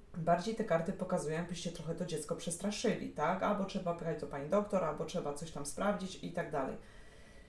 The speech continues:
Nie mam tutaj, bo karty pokazują, że na koniec miesiąca jest wszystko ok, natomiast trzeba będzie zainwestować jakieś pieniądze. Mm,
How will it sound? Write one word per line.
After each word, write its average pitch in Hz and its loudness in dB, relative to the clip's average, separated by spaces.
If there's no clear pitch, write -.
Nie 277 2
mam 226 4
tutaj, 214 6
bo 214 6
karty 262 2
pokazują, 247 2
że 226 -2
na 233 4
koniec 247 -2
miesiąca 233 0
jest 226 4
wszystko - 2
ok, 233 0
natomiast 254 0
trzeba 233 2
będzie 220 4
zainwestować 202 2
jakieś 180 -2
pieniądze. 160 0
Mm, 165 -2